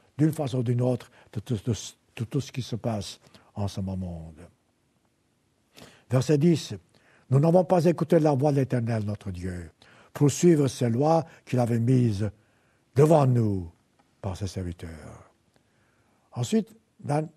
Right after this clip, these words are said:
Daniel dit que tout le peuple a pré-, a péché. « Tout Israël, dit-il, a transgressé ta loi, s'est détourné pour ne pas écouter ta voix. » Écoutez, regardez autour de vous,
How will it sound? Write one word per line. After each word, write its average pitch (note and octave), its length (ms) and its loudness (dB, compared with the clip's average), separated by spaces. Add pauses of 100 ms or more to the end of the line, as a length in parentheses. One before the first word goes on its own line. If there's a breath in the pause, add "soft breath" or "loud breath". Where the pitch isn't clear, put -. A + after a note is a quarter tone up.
(200)
Daniel C#3 420 0
dit C#3+ 340 2 (840)
que - 100 -4
tout F#3 140 0
le G3 80 4
peuple F#3 500 -8 (640)
a - 100 -10
pré-, - 240 -10 (540)
a G#2+ 100 -6
péché. « F2+ 540 -8 (280 soft breath)
Tout F3+ 220 2
Israël, G3 480 6
dit-il, E3 380 4 (220 loud breath)
a D#3 120 2
transgressé D3 640 -4
ta B2 140 -6
loi, A#2+ 480 -4 (380 soft breath)
s'est E3 160 6
détourné D#3+ 640 4 (260 soft breath)
pour C#3 160 2
ne C#3 60 4
pas C3 340 -2 (100)
écouter G2+ 640 -8 (120)
ta F#2 120 -10
voix. » E2+ 360 -12 (300 loud breath)
Écoutez, G3+ 440 4
regardez G3 600 4 (240 soft breath)
autour C#3 380 -6
de A2 100 -6
vous, G2+ 420 -8